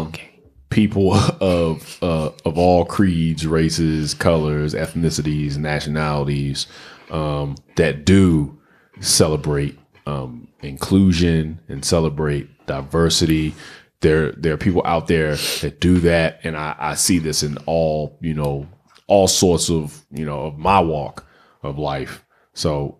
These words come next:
Speaker 2: I'm happy. I'm happy about that. I'm happy that there are safe spaces where people can just be who they are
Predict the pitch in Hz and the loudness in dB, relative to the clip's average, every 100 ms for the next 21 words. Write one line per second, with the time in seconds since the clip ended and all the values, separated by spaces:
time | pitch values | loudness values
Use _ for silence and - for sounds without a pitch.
0 | - 98 98 101 - 76 69 _ 92 101 | 0 2 2 2 0 -4 -10 _ -4 -2
1 | 95 90 78 76 78 67 - 78 90 87 | 0 -2 -4 -6 -8 -10 -8 -2 0 0
2 | 85 78 85 71 78 - 82 78 - 78 | 0 -2 -2 -2 -2 0 2 0 -2 -2
3 | 73 71 71 - - - - _ 76 85 | -2 -4 -6 -8 -16 -20 -20 _ -2 2
4 | 85 76 82 73 69 67 78 76 78 73 | 2 0 -2 -2 -4 -2 -2 -2 -2 -2
5 | 73 73 73 71 69 | -2 -2 -2 -2 -4